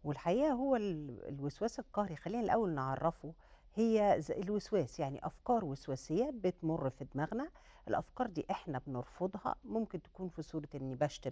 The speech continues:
أهلي، والعياذ بالله بشتم ربنا، بشتم خالتي، بشتم، يعني بتبقى أفكار أو أفكار جنسية أو مشاهد جنسية مؤلمة جدًا، مشاهد، آه، بتوصف ربنا بشكل مش صح.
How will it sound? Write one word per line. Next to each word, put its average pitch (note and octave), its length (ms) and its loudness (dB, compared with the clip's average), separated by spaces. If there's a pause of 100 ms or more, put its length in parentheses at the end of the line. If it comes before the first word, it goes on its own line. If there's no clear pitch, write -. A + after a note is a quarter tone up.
(120)
أهلي، F#3 420 0 (440)
والعياذ C#3+ 440 4
بالله C#3 160 4
بشتم C#3 400 -2
ربنا، G3 720 2
بشتم D3 420 -2
خالتي، G#3 420 0
بشتم، F3 380 -6
يعني C#3+ 260 0
بتبقى D#3 380 2
أفكار - 360 2 (360)
أو A3 100 10
أفكار - 420 0
جنسية E3 600 2 (120)
أو G#3+ 100 6
مشاهد F#3 600 0
جنسية D3 580 0
مؤلمة D3 440 0
جدًا، C#3+ 420 -2 (360)
مشاهد، D3+ 600 4
آه، C3+ 260 6
بتوصف D3+ 680 -2
ربنا D3 300 4
بشكل - 400 -4
مش C#3+ 240 -6
صح. F#3 240 4